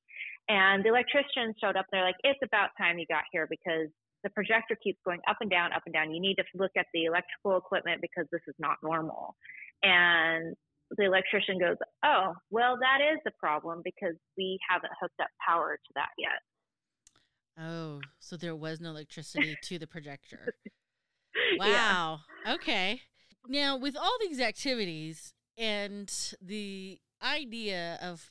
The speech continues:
Speaker 2: putting the library after hours on camera,
Speaker 1: Uh-huh.
Speaker 2: or, or
Speaker 1: Uh-huh.
Speaker 2: am I misspeaking? Is it, are, is the cameras running twenty-four hours a day or just after
Speaker 1: Yes.
Speaker 2: hours?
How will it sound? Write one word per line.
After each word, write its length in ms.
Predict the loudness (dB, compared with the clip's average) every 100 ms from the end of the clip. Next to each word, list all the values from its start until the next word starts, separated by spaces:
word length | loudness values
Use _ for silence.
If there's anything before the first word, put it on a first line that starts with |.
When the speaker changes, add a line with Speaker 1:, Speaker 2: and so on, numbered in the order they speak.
| -10
Speaker 2:
putting 640 | -8 -6 -8 -8 -10 -14 -14
the 100 | -12
library 760 | -6 -6 -6 -8 -10 -10 -10
after 340 | -6 -6 -4 -2
hours 600 | 0 -2 -6 -10 -12 -16 _ _ _
on 300 | -6 -4 -4
camera, 600 | -10 -8 -6 -6 -2 -2 -4 _ _ -20 -20 _ -6
Speaker 1:
Uh-huh. 100 | -4
Speaker 2:
or, 20 |
or 280 | -4 -2 0
Speaker 1:
Uh-huh. 60 | 0 -4 _
Speaker 2:
am 160 | -6 -4
I 100 | -2
misspeaking? 800 | -6 -8 -12 -14 -12 -12 -12 -8
Is 200 | -8 -6
it, 140 | -6 -8 _ -4
are, 220 | -2 -2 _ _ _
is 160 | -12 -10
the 80 |
cameras 440 | -6 -4 -2 -4 -4
running 240 | -6 -6
twenty-four 520 | -8 -10 -10 -10 -10 -4
hours 360 | -4 -2 -6
a 60 | -8
day 340 | -4 -2 -2
or 240 | -4 -8 -10
just 300 | -8 -10 -8
after 240 | -10 -4 2
Speaker 1:
Yes. 160 | 2 0
Speaker 2:
hours? 440 | -12 -16 -16 -18